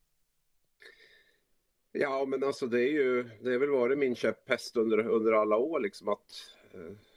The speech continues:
ska det bli framgångsrikt så funkar det inte att hålla på och sparka tränare till höger och vänster. Och det är väl liksom, det är ju, det är ju H V ett jättebra exempel på. Djurgården har varit där, Brynäs har varit där, Linköping har varit där, liksom. Det, det, det är ju det stora problemet. Eh, sen kom ju Johan Lindbom in i ett helt annat läge förra året. Jag tror det var i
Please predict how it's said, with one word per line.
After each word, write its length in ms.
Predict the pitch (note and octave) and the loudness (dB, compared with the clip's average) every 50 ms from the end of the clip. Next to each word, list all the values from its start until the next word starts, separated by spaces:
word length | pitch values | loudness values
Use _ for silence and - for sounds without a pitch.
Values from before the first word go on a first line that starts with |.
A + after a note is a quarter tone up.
| _ _ _ | _ _ _
ska 320 | - - - A#2+ A#2+ B2+ | -16 0 2 4 4 4
det 80 | B2+ G#2+ | 4 4
bli 120 | A#2 A2 | 4 4
framgångsrikt 680 | - B2 A2 A2 G#2+ G2+ G2+ - - B2 C3 B2+ - | 4 4 2 4 4 2 0 0 0 0 0 0 0
så 120 | - G#2+ - | -4 -4 2
funkar 360 | - A2 F#2 F2 - - G#2 | 2 2 2 2 0 0 0
det 60 | C#3+ | 0
inte 140 | C#3 - E2 | 0 0 2
att 20 | |
hålla 120 | D2+ D#2 - | 2 2 2
på 80 | - | -2
och 60 | F2 | -4
sparka 380 | - - F#2 E2+ D2+ - - F2 | -2 2 2 2 2 2 -2 -2
tränare 400 | - F2 D#2 D2+ D#2 F2 F#2 A#2 | 2 2 2 4 4 2 0 0
till 140 | - - G2 | 0 2 2
höger 260 | F#2 D2+ C#2+ D2 D2+ | 2 2 2 0 -2
och 60 | D2+ | 0
vänster. 420 | D#2+ G2 A2+ - - - - E2+ E2+ | 0 -2 -2 -6 -10 -4 0 0 2
Och 80 | - | 4
det 80 | F#2+ A2 | 4 4
är 40 | A2 | 4
väl 100 | G2+ - | 2 0
liksom, 280 | - - - - - - | 0 -6 -6 -6 0 2
det 60 | G2+ | 2
är 100 | G#2+ G#2 G2+ G2 | 4 6 6 6
ju, 220 | F#2+ F#2 F2+ F#2+ | 6 6 4 2
det 100 | F#2 G2+ | 4 4
är 80 | G2+ G2+ | 4 4
ju 160 | G2+ F#2+ F#2+ | 4 4 4
H 180 | G2+ G2+ F#2 F2 | 4 4 4 4
V 100 | G2 F2+ | 2 2
ett 140 | - - | 2 2
jättebra 440 | F#2 F2+ - - - F2 F#2+ G2 G2 | 0 0 0 0 -2 0 2 4 2
exempel 520 | F#2 - - F#2+ F#2 F#2 F2+ - - F#2 - | 2 0 2 0 0 0 0 -4 -6 -6 0
på. 160 | - G2 G2 | 2 4 6
Djurgården 380 | G2 G2 F#2+ F#2+ F#2+ G2 F#2+ | 6 6 6 4 4 2 2
har 60 | F#2+ F#2 | 2 0
varit 200 | F#2+ F#2+ F#2 F#2 | 0 0 0 2
där, 160 | F#2+ F#2+ F2+ | 0 0 2
Brynäs 420 | F#2 G2 G2 F#2+ F#2+ F#2+ F2+ - | 2 2 2 2 2 0 -4 -2
har 100 | F#2+ F#2 | -2 2
varit 220 | F#2+ F#2+ F#2 F#2 F#2+ | 2 2 2 2 2
där, 180 | F#2 F#2+ F#2 | 2 2 2
Linköping 560 | F#2+ F#2+ F#2 F2+ - - F#2 F2 - G2+ F#2 | 2 -2 -4 -4 0 0 0 2 2 0 0
har 100 | F#2 F2+ | 0 2
varit 160 | F2+ F2+ F2 F2 | 2 2 2 4
där, 180 | F2+ F2+ F2 | 4 2 2
liksom. 260 | E2+ F2 - - E2+ - | 2 -2 -6 -6 -2 2
Det, 120 | G2 G2 | 2 4
det, 280 | F#2+ G#2 G#2 G2 G2 - - - - - - - - | 6 6 6 6 4 2 0 -8 -20 -20 -20 -10 2
det 80 | - A2 | 4 4
är 40 | |
ju 140 | B2+ A#2+ G#2+ | 6 6 4
det 60 | G2 | 2
stora 300 | - - G2+ F#2+ F#2 F#2 | 4 2 4 4 4 2
problemet. 520 | - - F2+ F#2 A#2+ B2 A#2+ G#2+ F2+ E2+ - - - - _ _ _ - - - - - - _ - - | 2 0 0 2 4 4 4 2 0 -2 -4 -6 -18 -20 _ _ _ -20 -20 -20 -20 -20 -20 _ 0 2
Eh, 280 | F#2+ G2+ F#2+ F#2 F#2+ G2 | 4 4 6 4 2 2
sen 220 | - A#2+ A#2 A#2 | 2 2 0 2
kom 200 | - C#3+ A#2 A#2 | 2 2 4 4
ju 80 | A2 G#2 | 6 6
Johan 240 | G#2 G#2 G2 G2 G2 | 6 6 4 4 4
Lindbom 380 | F#2+ F#2 F#2+ G2 A2 A#2+ A2+ | 2 0 0 0 0 2 4
in 140 | G#2+ F#2+ F2 | 4 4 4
i 40 | F#2 | 2
ett 120 | F2+ - - | -2 0 0
helt 280 | A2 G#2 G2+ F#2+ - - | 2 2 2 2 2 0
annat 240 | F2+ F2+ F2 - F2+ | 0 0 0 0 2
läge 260 | E2+ E2 E2 E2+ F2 - | 2 2 4 2 2 2
förra 220 | F#2 F2 F#2 G2+ | 2 2 4 4
året. 280 | G#2 G2 F#2 F2+ F2 - | 4 4 4 2 2 -2
Jag 100 | F2 - | -4 -10
tror 120 | - F#2+ | -6 -6
det 60 | F2 E2+ | -2 0
var 240 | E2+ E2 E2 E2 | 2 2 2 0
i 40 | D2+ | 0